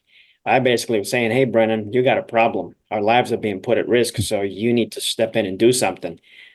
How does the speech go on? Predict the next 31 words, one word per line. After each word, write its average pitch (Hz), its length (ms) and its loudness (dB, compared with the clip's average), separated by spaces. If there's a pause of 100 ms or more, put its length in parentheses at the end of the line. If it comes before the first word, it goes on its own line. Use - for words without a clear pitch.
So, 98 480 -2
I - 80 -2
mean, 107 280 0
it, 120 200 -4
my, 123 200 -2
my 151 200 2
case 135 320 0
certainly 113 320 2
went 107 200 2
all 107 120 4
the 101 80 0
way 95 240 -2
up 92 160 -8
to - 80 -10
Brennan, 82 540 -10
or 101 140 0
if 131 260 0
not 127 240 2
Brennan, 120 320 2
somebody 104 500 0
very 95 280 0
close 101 300 -2
to - 120 -14
him. 90 300 -8 (540)
I 104 60 -4
mean, 107 200 0
whenever 147 460 4
something 135 380 -2
like 95 200 -2
this 123 160 0
happens, 120 500 -2